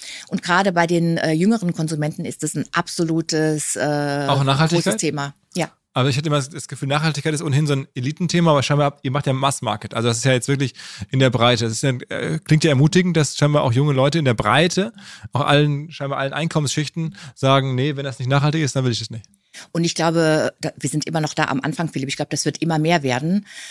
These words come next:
Speaker 1: dass auch wirklich junge Menschen, wie du sagst, ne, ganz, äh, verschiedene, äh, wo auch immer sie herkommen, dieses Thema für sich definitiv als Must-have entdecken. Und wir haben halt auch die Verantwortung, weil wir ja so viele Produkte verkaufen,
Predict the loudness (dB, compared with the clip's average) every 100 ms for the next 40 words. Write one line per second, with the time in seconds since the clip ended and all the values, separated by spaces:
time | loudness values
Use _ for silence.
0 | -6 -2 0 0 0 0 -2 -4 -4 -4
1 | -2 0 2 2 2 0 0 -2 -2 -2
2 | -2 -4 -4 0 2 2 -2 -4 -2 -2
3 | -2 -2 0 0 0 -2 -2 -2 0 0
4 | 2 2 0 0 0 -4 -10 -20 -18 -10
5 | -4 -2 -2 0 0 0 -2 -2 -2 0
6 | 0 0 -6 -12 -6 -4 -2 0 2 4
7 | 4 2 0 -2 -2 -2 -4 -6 _ -4
8 | 0 0 0 -2 -4 -4 -2 -4 -4 -4
9 | -4 -4 -2 -2 -2 -2 0 0 0 0
10 | -4 -4 -4 -2 -2 -2 -2 -2 0 2
11 | 4 4 2 0 -2 -4 -4 -8 -8 -8
12 | -8 -6 -6 0 0